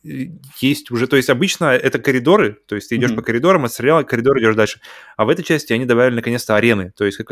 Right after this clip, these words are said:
Speaker 1: как, аре-, то,
Speaker 2: Мгм,
Speaker 1: то, что
Speaker 2: мгм,
Speaker 1: становится,
Speaker 2: мгм.
Speaker 1: то, то есть то, то, что, м, а арена — это сразу же, получается, ты можешь разойтись, и это сразу, получается, сразу появляется какая-то тактика уже.
Speaker 2: Мгм,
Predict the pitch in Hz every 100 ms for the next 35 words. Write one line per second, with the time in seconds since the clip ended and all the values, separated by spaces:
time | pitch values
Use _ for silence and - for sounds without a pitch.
0 | - - 117 139 147 131 139 147 117 139
1 | 113 117 110 107 117 117 117 - 127 135
2 | 127 127 120 - 143 143 147 147 147 -
3 | _ _ - 131 127 208 170 156 151 147
4 | 135 135 127 131 - 139 127 135 127 123
5 | 123 117 214 - - - - 143 160 151
6 | 135 131 127 139 131 123 123 127 131 143
7 | 135 127 120 127 120 117 123 123 - 123
8 | - 101 92 110 - 113 110